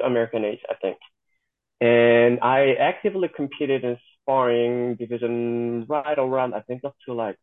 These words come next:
twenty-seven. Um, and that was my obsession for a while. And that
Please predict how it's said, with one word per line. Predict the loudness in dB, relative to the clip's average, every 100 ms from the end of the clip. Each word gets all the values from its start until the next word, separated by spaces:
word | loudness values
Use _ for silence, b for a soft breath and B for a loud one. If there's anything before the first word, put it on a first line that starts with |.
| -6
twenty-seven. | -4 -2 -4 -6 _ -4 0 0 0 -8 _ _ _ _ _ _ _ _ 0
Um, | 2 2 -2 -8 _ _ _ _ _ _ _ _ -4
and | 0 2 4
that | 6
was | 4 4
my | 2 2
obsession | 2 0 0 -6 -4
for | -2
a | 0
while. | 0 0
And | 0
that | -2